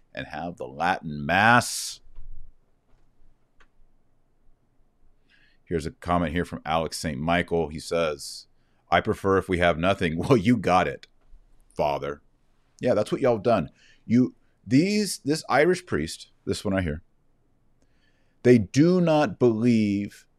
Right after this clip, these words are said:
in the gospel of Jesus Christ. They don't believe in the Bible. So what they did is they came in as a job. They took our money.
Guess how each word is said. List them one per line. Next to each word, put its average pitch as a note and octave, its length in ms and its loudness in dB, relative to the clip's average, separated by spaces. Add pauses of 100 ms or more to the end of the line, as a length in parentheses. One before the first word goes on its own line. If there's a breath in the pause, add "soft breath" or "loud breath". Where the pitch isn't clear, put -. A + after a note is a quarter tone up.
in G2+ 200 0
the F#2 80 -2
gospel B2 580 0
of A2+ 80 0
Jesus G#2 320 -2
Christ. F2+ 240 0
They F#2 80 -8
don't G2 100 -2
believe A2 140 2
in G2+ 60 -2
the G2+ 60 -2
Bible. E2+ 420 0 (1600)
So A2 140 -4
what C3+ 220 0
they F3+ 120 6
did B2+ 180 6
is A#2+ 120 4
they G2 120 0
came C#3+ 320 -2
in A#2 320 -2
as F#2 200 0
a G#2 80 -2
job. D#2+ 520 -4
They F#2 140 -2
took C#3+ 300 0
our D#3 140 2
money. F#2+ 480 -4